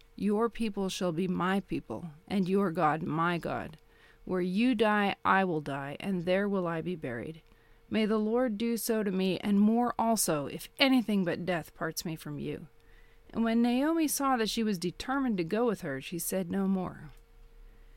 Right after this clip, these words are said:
So the two of them went on until they came to Bethlehem. And when they came to Bethlehem, the whole town was stirred because of them. And the women said,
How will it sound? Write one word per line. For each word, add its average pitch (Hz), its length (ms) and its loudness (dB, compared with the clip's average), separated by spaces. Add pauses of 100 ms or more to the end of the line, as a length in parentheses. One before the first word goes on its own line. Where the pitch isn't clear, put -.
(1200)
So - 220 -2
the 220 120 0
two 349 240 4
of 359 120 2
them 269 220 4
went 220 260 2
on 165 240 -2
until 165 300 -4
they 180 120 0
came 175 340 -2
to 165 100 0
Bethlehem. 156 600 -10 (320)
And 220 160 2
when 220 120 4
they 208 120 2
came 302 360 0
to 240 80 2
Bethlehem, 170 560 -2
the 180 80 -2
whole 302 320 -4
town 269 420 -4
was 160 140 -2
stirred 233 500 0
because 202 340 -4
of 160 120 -8
them. 127 280 -12 (200)
And 220 120 2
the 220 60 4
women 220 280 4
said, 196 340 0